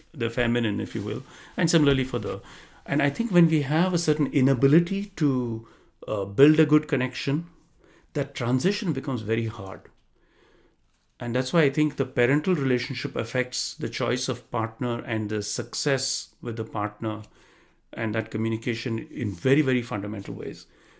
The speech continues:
And of course, you know, Freud has talked about that too. And, uh, the everything, the two most important relationships are our relationship with the father and the mother. And almost anything in psychotherapy that you can trace, ha-, traces back to one or the other.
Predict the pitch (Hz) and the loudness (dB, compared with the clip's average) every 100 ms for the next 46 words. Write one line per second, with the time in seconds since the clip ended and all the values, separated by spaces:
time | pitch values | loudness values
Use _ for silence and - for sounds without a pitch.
0 | _ 196 170 151 117 107 123 123 123 113 | _ -2 4 4 4 2 4 4 4 0
1 | 113 101 107 104 110 104 101 - 110 104 | -2 -2 -4 -6 -6 -8 -8 -10 -6 -6
2 | 101 95 - - - _ _ - 95 90 | -6 -10 -16 -20 -20 _ _ -12 -8 -8
3 | 92 101 _ _ - 104 95 - 117 120 | -10 -14 _ _ -10 -4 -4 -2 0 0
4 | 123 120 107 104 - - 110 - 143 123 | 2 2 2 -2 -8 -10 -8 4 6 6
5 | 123 131 117 117 113 110 107 120 113 - | 4 0 0 -2 -2 -6 -6 -6 -6 -6
6 | 110 107 101 - 120 110 - 107 104 - | -4 -2 -4 -8 -4 -4 -2 -6 -6 -4
7 | 98 104 107 101 95 92 92 98 110 101 | -4 -4 -6 -6 -8 -8 -8 -6 -6 -6
8 | - _ 113 117 117 - - 127 147 147 | -12 _ 0 2 2 -2 2 6 6 4
9 | 127 113 117 104 110 113 104 - 101 101 | 2 0 -2 -2 -4 -4 -4 -6 -6 -6
10 | 101 - 92 87 - - - - _ - | -8 -8 -8 -8 -12 -20 -20 -20 _ -4
11 | 110 107 - - 120 - 117 107 110 - | -2 0 -2 -6 -8 -6 -4 -2 -4 -4
12 | 104 - 110 98 104 95 82 95 92 95 | -6 -4 -4 -2 -2 -4 -8 -12 -12 -16